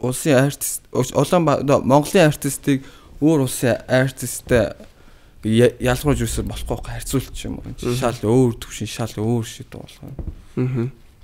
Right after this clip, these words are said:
Speaker 2: Би одоо ингээд, э, хараад хахад, э, гүн сар дис мис ер нь хийж байгааг бах те. Дис дуу хийжсэн үү?
Speaker 1: Нэг хий-,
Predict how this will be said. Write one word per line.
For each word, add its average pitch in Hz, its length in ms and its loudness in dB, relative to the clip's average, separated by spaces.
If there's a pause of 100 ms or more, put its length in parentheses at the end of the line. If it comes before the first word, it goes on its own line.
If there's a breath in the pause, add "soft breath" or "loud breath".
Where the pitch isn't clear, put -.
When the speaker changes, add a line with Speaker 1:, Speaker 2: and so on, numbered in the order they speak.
(160)
Speaker 2:
Би 131 240 4
одоо 113 320 2
ингээд, 98 400 -4
э, 62 80 -2 (400)
хараад 110 240 -6
хахад, - 240 -14 (1300 loud breath)
э, - 560 -10
гүн 143 160 2
сар 143 180 0
дис - 420 -2
мис 120 280 -4
ер 104 80 -4
нь 113 80 -4
хийж 104 240 -6
байгааг - 160 -12
бах - 240 -16
те. 117 200 -12 (440 loud breath)
Дис 117 200 -6
дуу 110 160 -6
хийжсэн - 360 -14
үү? 147 60 -16 (1500)
Speaker 1:
Нэг 143 240 6
хий-, 117 320 2